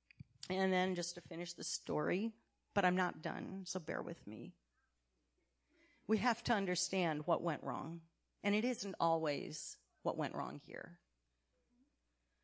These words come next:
So Joshua and all Israel with him took Achan, the son of Zerah,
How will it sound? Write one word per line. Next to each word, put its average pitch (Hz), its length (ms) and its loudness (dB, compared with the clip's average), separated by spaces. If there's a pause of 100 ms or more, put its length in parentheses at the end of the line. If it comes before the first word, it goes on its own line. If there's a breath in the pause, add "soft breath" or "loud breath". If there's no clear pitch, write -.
(840)
So - 160 6
Joshua 202 440 8
and 175 80 8
all 175 200 8
Israel 165 480 8
with 170 200 4
him 151 400 0
took - 280 2
Achan, 180 440 4
the 165 80 4
son 170 280 0
of 156 120 0
Zerah, 156 460 -2